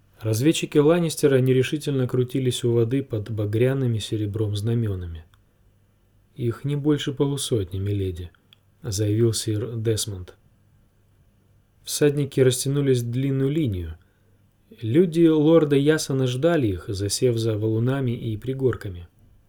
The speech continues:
Запела труба, и всадники торжественным маршем двинулись вперед, расплескивая воду. Это было красивое зрелище. Яркие доспехи,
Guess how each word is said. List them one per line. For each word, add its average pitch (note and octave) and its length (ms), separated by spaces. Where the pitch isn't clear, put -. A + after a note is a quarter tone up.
Запела C#3 460
труба, C3 460
и A2+ 120
всадники E3 540
торжественным C3 680
маршем B2+ 460
двинулись A2+ 520
вперед, C#3+ 440
расплескивая A#2+ 800
воду. G#2+ 400
Это E3 200
было F3+ 220
красивое E3+ 600
зрелище. A2 600
Яркие B2+ 480
доспехи, A2 760